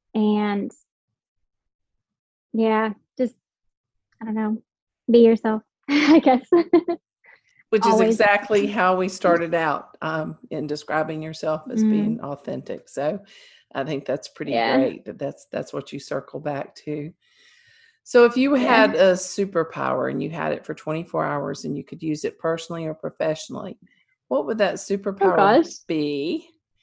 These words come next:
Speaker 2: How would you use it? Why would you choose it?
Speaker 1: <laughs> Oh my gosh, just have people show them true, their true selves, especially, like,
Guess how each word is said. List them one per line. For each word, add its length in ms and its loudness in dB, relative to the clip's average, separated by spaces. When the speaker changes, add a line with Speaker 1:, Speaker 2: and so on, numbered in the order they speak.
Speaker 2:
How 320 0
would 180 -2
you 80 -6
use 360 -2
it? 240 6
Why 220 6
would 220 4
you 100 -2
choose 440 -4
it? 220 -2
Speaker 1:
<laughs> 240 -14
Oh 140 4
my 200 4
gosh, 600 4
just 340 -8
have 320 0
people 380 -4
show 260 -4
them 240 -2
true, 300 2
their 180 0
true 340 0
selves, 380 -2
especially, 500 0
like, 280 0